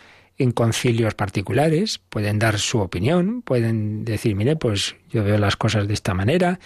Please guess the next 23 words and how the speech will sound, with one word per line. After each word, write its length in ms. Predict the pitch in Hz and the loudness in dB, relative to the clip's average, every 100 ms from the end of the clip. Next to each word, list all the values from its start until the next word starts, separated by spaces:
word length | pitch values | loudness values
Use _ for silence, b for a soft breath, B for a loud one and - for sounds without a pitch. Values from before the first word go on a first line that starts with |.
| B B B | B B B
en 180 | - 117 | 0 0
sínodos 560 | 113 - 135 127 117 107 | 2 2 2 2 0 -2
diocesanos, 840 | 117 - 104 143 170 143 180 - _ _ | -2 -2 -2 0 2 2 0 -6 _ _
bu-, 140 | - | -12
pues 180 | - - | -8 -4
anda 280 | 113 107 104 | 0 0 0
que 200 | 98 101 B B B B - | -2 -4 B B B B -4
no, 200 | 107 104 | 0 0
no 180 | 104 | 2
lo 100 | 107 | 2
hemos 220 | 104 101 98 | 2 0 0
visto 320 | 110 - 127 | 0 0 0
esto, 260 | 156 - | 0 -2
en 140 | 104 101 | -4 -4
diversas 400 | 101 107 110 98 | -2 -2 -2 0
diócesis 420 | 139 151 175 151 | 0 0 -2 -2
se 120 | 117 | -2
van 180 | 117 110 | -2 -2
realizando 500 | 107 101 107 113 113 | -2 -2 0 2 2
los 200 | 120 135 | 2 2
sínodos 360 | 147 143 170 160 | 0 2 2 2
y 80 | 110 | 0
evidentemente, 720 | 104 117 107 113 180 185 110 | 0 -2 -2 0 0 0 -4